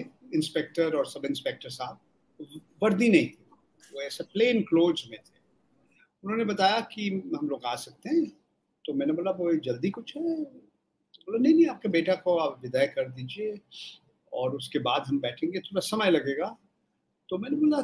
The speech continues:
"ठीक है, आइए, बैठिए।" मेरी बीवी उस समय उनको बोला, "क्या लेंगे? चाय पियेंगे?" ये सब हुआ। तो उसी समय हमें मालूम पड़ गया और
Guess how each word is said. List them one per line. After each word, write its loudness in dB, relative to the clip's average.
"ठीक 0
है, -4
आइए, 0
बैठिए।" -2
मेरी -10
बीवी -4
उस -12
समय -4
उनको -6
बोला, 0
"क्या -2
लेंगे? 4
चाय -2
पियेंगे?" 6
ये 6
सब 2
हुआ। 0
तो 8
उसी 4
समय 12
हमें 8
मालूम 10
पड़ 6
गया 0
और 0